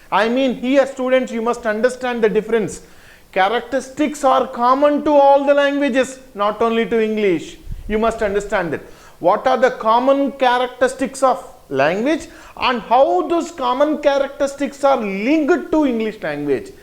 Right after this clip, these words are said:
This particular point is to be observed. And what are the important elements, those are to be observed.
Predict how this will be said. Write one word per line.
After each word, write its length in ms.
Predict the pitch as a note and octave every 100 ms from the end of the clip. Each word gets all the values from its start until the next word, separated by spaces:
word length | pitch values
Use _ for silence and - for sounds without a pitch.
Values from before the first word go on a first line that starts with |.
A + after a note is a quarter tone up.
| - -
This 380 | B2 E3+ B3
particular 580 | - D#3 D3+ G3+ G3+ F#3+
point 360 | D3 D#3 D3 C3+
is 100 | B2
to 80 | C3
be 140 | A#2+
observed. 480 | G#2+ G#2+ A#2 G#2 - - - -
And 280 | G#3 G#3+ F3
what 200 | G#3+ B3
are 100 | C4+
the 180 | A#3+ -
important 1300 | B3 B3+ C#4 C4+ - C#4 C4 C4 C4 - B3+ B3+ A3 A#3
elements, 580 | G#3+ A#3 A#3+ A#3 A#3 A#3
those 160 | G#3 G#3+
are 160 | A3
to 100 | A3
be 220 | G3 G#3+ G#3
observed. 640 | F#3 D#3 G#3 G#3+ D3+